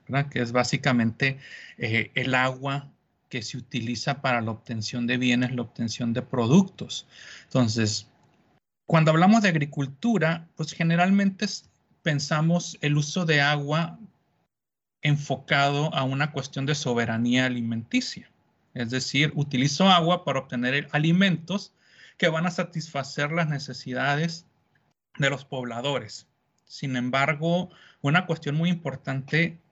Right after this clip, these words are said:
de esta agua virtual es que, sobre todo en, en, en grandes zonas agrícolas del país, estamos exportando agua virtual, ¿sí?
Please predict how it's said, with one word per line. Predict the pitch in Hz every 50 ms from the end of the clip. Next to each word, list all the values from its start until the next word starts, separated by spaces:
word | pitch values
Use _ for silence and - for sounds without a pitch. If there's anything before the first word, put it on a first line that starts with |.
| _ _ -
de | - 127 127
esta | 127 - - - 147 143
agua | 143 139 151 151
virtual | 143 135 127 117 - 143 139 135
es | 135 135 135
que, | - - 135 139 139 131 117 110 - _ - - - - _ _
sobre | - - - 127 123 120
todo | - - 131 135 143 156
en, | 151 -
en, | 135 120 117 117 117 -
en | 117 117
grandes | 123 127 135 143 165 165
zonas | - - 151 151 165 165 165
agrícolas | 135 131 127 123 - 151 147 147 131
del | 127 120
país, | 113 - 113 117 123 127 - -
estamos | 143 - - 135 143 156 147 -
exportando | 135 - - - - - 147 135 110 110 - - - 190 220 233 208 156 139
agua | 131 123 117 120 113
virtual, | 107 110 107 104 - _ - 101 - - 147 _ _ _ _ _ _ _ _ _ _ _ _ -
¿sí? | 131 156 165 -